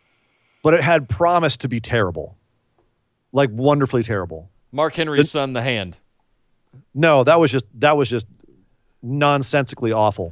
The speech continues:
Speaker 1: Although,
Speaker 2: Yeah.
Speaker 1: I mean, there's a reason it's legendary.
Speaker 2: Yeah.
Speaker 1: It's just, it's just, it's the worst. Um, the Nia Jax, Enzo Amore love story.
Speaker 2: What?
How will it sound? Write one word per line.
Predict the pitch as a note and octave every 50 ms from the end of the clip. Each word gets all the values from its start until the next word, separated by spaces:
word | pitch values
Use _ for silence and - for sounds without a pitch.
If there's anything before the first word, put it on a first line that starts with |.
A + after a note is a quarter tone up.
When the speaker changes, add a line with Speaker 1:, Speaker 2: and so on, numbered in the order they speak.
| F2+ _ -
Speaker 1:
Although, | C#3+ D3 D3 C#3 C#3 C3 A2+ A2+
Speaker 2:
Yeah. | B2+ C#3+
Speaker 1:
I | C3+
mean, | C3+ B2 A#2+
there's | A2 C#3 B2+
a | B2
reason | C3+ D#3 D3+ B2 A#2+
it's | G2+ A#2+
legendary. | A#2+ B2 G#2+ G#2+ F#2+ F2 E2+ E2 F2+ - _ _ _
Speaker 2:
Yeah. | - G2+ F2 D#2+ - - - - _ _ _ -
Speaker 1:
It's | A#2+ G#2+
just, | A2+ A2+ A2 -
it's | B2 A2 -
just, | - A2 G#2+ -
it's | - A2 - -
the | A2 G#2+
worst. | B2+ B2 F#2 D#2 - - - _ _ _ _ _ _ _ - - - -
Um, | - C#3 C3+ C3+ C3 B2+ B2+ B2 A#2+ A#2+ A#2 A#2 A2+ A2+ - - - - _ _ _ _ _ _ _ - - - - _ _ - - _ _ _ _ _ _ _ _ _ _ _ _ _ - C#3+ A2+ A2+
the | A#2 D3+ D3+
Nia | C#3+ C#3 C3+ C3+ C3 C#3+ D#3+ F#3 F#3+ F3+
Jax, | C3+ G#2+ D3+ D3 D3 D3 D3+ - - - -
Enzo | C3+ C3+ C#3 C3 A#2+ C#3 C3
Amore | B2+ A#2+ A#2 A#2 A2+ A2+ A2+ A2 G#2+
love | G#2 G2+ G2 F#2+ F2+
story. | - - A2 F#2 E2+ D#2+ E2+ F2+ G#2+ _ _ _ _ _ _ _ _ _ _ _ _ _ _ _ _ _ _ _ _ _ _ _ _ _ _
Speaker 2:
What? | _ _ _ _ _